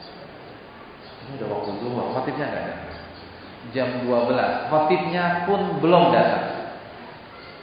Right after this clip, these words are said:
Akhirnya kita ditunjuk cara mendadak untuk jadi khotib Jumat pada saat itu. Kenapa? Karena penampilan dan castingnya yang paling meyakinkan.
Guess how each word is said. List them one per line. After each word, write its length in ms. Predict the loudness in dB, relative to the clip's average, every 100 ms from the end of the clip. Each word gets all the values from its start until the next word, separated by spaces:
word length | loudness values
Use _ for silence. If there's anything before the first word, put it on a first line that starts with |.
| -18 -18 -18 -18 -18 -18 -14
Akhirnya 920 | -12 -10 -8 -6 -4 -4 -6 -6 -10 -12 -14 -16 -16 -18 -18 -18 -16 -16 -16 -16 -10
kita 420 | -10 -8 -6 -6 -6
ditunjuk 880 | -10 -8 -6 -6 -4 -6 -6 -6
cara 380 | -4 -4 -4 -6
mendadak 480 | -4 -2 -2 -4 -4
untuk 320 | -6 -6 -8 -6
jadi 240 | -6 -4 -4
khotib 240 | -6 -6 -6 -8
Jumat 540 | -6 -6 -4 -4 -2 -4
pada 240 | -4 -4 -6
saat 320 | -6 -6 -6
itu. 200 | -8 -10 -12 -14 -14 -12 -12 -12
Kenapa? 640 | -10 -6 -4 -4 -8 -12 -14 -16 -10
Karena 260 | -8 -4 -4 -4 -8 -12 -14 -16 -16 -16 -18 -6
penampilan 720 | -2 0 0 -2 -2 0 0
dan 240 | 0 0 -2
castingnya 440 | -4 -6 -6 -4 -4
yang 140 | -2
paling 320 | -2 0 -2
meyakinkan. 600 | -2 -2 -2 -4 -4 -6